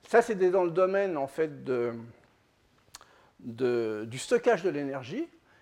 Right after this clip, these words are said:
Eh bien, on peut faire également des, des matériaux assez intéressants dans le domaine, cette fois-ci, de la conversion de l'énergie.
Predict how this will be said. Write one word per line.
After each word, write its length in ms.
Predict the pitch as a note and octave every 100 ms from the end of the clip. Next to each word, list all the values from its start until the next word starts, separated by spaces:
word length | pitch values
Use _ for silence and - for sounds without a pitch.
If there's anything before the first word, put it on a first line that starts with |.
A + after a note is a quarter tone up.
| -
Eh 60 | C#3
bien, 120 | E3+
on 120 | E3+
peut 120 | - F3+
faire 180 | A3
également 460 | F3+ D3+ D3+ F#3 C#4+
des, 520 | A3+ D#3 D3+ D3 C3+
des 100 | B2+
matériaux 460 | D#3+ F3 G3+ F#3+ G#3
assez 240 | C4 -
intéressants 600 | G3 E3 D#3+ D3 - A#3+
dans 140 | A#3+ E3+
le 80 | D3+
domaine, 460 | D3+ D#3+ B3 C#4 - - -
cette 160 | - C3
fois-ci, 340 | E3 C#3+ C4+
de 100 | A#3
la 140 | D#3
conversion 540 | D3 D4 B3 A3 - G#3
de 60 |
l'énergie. 440 | F3 C#3+ B2+ G#2+